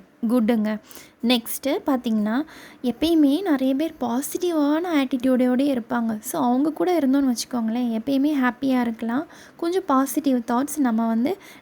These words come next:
டெவலப் பண்ண ஸ்டார்ட் பண்ணலாம். இனி இந்த நெகட்டிவ் தாட்ஸ் வர்றதுக்கான ஒரே கொஞ்சம் ஒரு முக்கியமான விஷயம் என்ன அப்படின்னு பார்த்தீங்கன்னா, எக்ஸ்பெக்டேஷனுங்க.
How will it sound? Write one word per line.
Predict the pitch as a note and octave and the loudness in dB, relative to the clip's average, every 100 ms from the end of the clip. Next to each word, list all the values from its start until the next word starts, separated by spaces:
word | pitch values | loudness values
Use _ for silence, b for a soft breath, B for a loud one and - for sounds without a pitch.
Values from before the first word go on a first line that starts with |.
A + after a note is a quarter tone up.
| - | 0
டெவலப் | A#3 B3 B3+ A#3+ | 4 4 2 0
பண்ண | A3 A3+ | -2 -2
ஸ்டார்ட் | - A3+ A3 | -2 -4 -4
பண்ணலாம். | A3+ G#3+ A3 - B B B B B B | -6 -6 -6 -8 B B B B B B
இனி | C#4 E4 G4 E4+ F#4+ B - | 0 2 2 -2 -4 B 2
இந்த | B3 | 4
நெகட்டிவ் | B3 A#3 D#4 G#4+ A4+ | 4 0 -2 -4 -4
தாட்ஸ் | F4 D4 C#4+ | -4 -4 -4
வர்றதுக்கான | A3+ A3 A#3 C4+ D4 C#4 B3+ A3+ | -4 -4 -4 -6 -8 -6 -4 -4
ஒரே | A3 G#3 A#3 D#4+ F#4+ F#4+ D#4 - - - | -4 -4 -4 -4 -4 -6 -8 -10 -20 -6
கொஞ்சம் | - C#4+ D4+ C#4+ B3+ | 2 4 4 2 0
ஒரு | A#3+ | -2
முக்கியமான | A#3+ A#3 C#4 C#4 D#4 D#4+ | -4 -6 -6 -4 -4 -4
விஷயம் | B3 - C#4 | -6 -6 -6
என்ன | B3 A#3 C4 | -4 -4 -4
அப்படின்னு | A3+ A#3 A#3+ | -2 -2 -4
பார்த்தீங்கன்னா, | A#3+ A3+ A#3 G#3+ G#3+ C#4 B B - | -6 -6 -4 -4 -4 -6 B B -10
எக்ஸ்பெக்டேஷனுங்க. | A#3 - - G4+ - C4+ - A#3+ A3 A3+ | -8 -6 -2 -2 0 -4 -2 0 0 -2